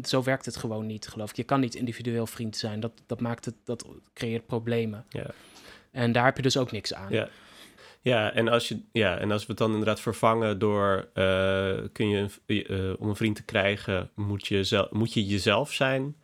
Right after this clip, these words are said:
Speaker 2: dan z-, is daar ook wat op af te dingen, omdat ook jezelf zijn impliceert niet, eh,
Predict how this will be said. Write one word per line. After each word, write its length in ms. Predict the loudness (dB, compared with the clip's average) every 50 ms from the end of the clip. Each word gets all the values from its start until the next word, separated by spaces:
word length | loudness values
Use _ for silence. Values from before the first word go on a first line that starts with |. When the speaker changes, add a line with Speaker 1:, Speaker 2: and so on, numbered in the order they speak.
| -20 -20 -20 -20 -20 -20 -20 -20 _ _ _ _
Speaker 2:
dan 320 | -2 0 2 2 2 0 -4
z-, 80 | -6
is 200 | -4 0 0 2
daar 140 | 2 2 4
ook 160 | 4 2 4
wat 140 | 4 0 0
op 120 | 0 2 2
af 160 | 2 2 2
te 140 | 0 -2 0
dingen, 500 | 2 2 2 2 0 0 -2 -4 -8 -12 -14 _
omdat 360 | -4 0 2 2 2 2 2
ook 140 | 0 0 2
jezelf 400 | 2 0 2 4 4 2 2 0
zijn 340 | 0 0 2 2 2 -2 -6 _
impliceert 640 | -2 -2 0 0 0 -2 0 0 2 2 2 2 2
niet, 340 | 0 0 0 0 -2 -6 -16 _ -4
eh, 720 | -2 0 0 0 0 -2 -4 -4 -4 -4 -4 -2 -2 -4